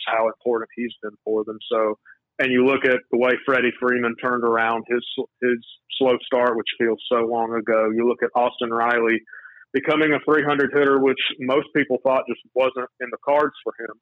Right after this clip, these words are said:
Even the people who were high on him didn't expect that he would become a three hundred hitter. So it's just one thing after another that really, for as much that went wrong with this team early on, it just feels like everything kinda went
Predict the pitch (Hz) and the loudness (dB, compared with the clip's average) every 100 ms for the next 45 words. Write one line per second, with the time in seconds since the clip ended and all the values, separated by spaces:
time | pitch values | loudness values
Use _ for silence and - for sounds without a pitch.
0 | 127 123 123 - 123 120 123 117 - 131 | -6 -6 -8 -4 -4 -2 0 0 2 0
1 | 127 120 113 110 - 123 113 110 - 113 | 2 -2 -6 -12 -4 0 0 -2 -2 -2
2 | - - 117 113 - 113 113 - 110 107 | -2 -6 -4 -4 -8 -16 -16 -8 -8 -6
3 | 107 104 113 107 104 - 110 107 - - | -6 -4 -2 -2 -2 -2 -2 -2 -8 -12
4 | - - - - - 151 - 160 139 147 | -12 -16 -18 -10 -4 -2 0 -2 0 0
5 | 139 139 135 131 - 127 123 123 123 120 | 2 0 2 0 0 0 2 2 2 0
6 | 123 123 120 117 110 _ _ - 151 143 | 2 2 4 2 -2 _ _ 0 2 2
7 | 127 135 147 - _ _ _ 131 127 127 | 0 -2 -2 -8 _ _ _ -4 -2 -6
8 | 117 123 127 131 123 117 113 - 123 120 | -2 0 0 0 -4 -4 -8 -8 -6 -6
9 | 117 113 _ _ _ - 123 120 113 113 | -6 -10 _ _ _ -2 0 2 0 0
10 | 110 110 107 - 123 - - - 117 117 | 0 0 -4 -8 -10 -8 -6 -2 0 0
11 | - 113 110 110 107 113 110 104 110 | -2 -2 -2 -6 -6 -4 -2 -4 -6